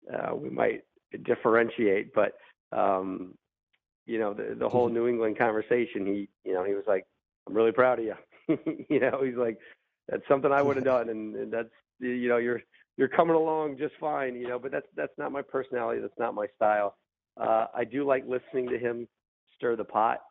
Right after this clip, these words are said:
Speaker 1: but, uh, when he and I are together, m-, more times than not, we're just trying to find solutions and, and talking points and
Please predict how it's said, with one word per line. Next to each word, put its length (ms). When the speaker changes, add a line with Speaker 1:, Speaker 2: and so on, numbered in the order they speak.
Speaker 1:
but, 340
uh, 280
when 420
he 180
and 80
I 100
are 80
together, 520
m-, 260
more 220
times 300
than 100
not, 240
we're 120
just 160
trying 220
to 140
find 320
solutions 640
and, 220
and 280
talking 360
points 360
and 140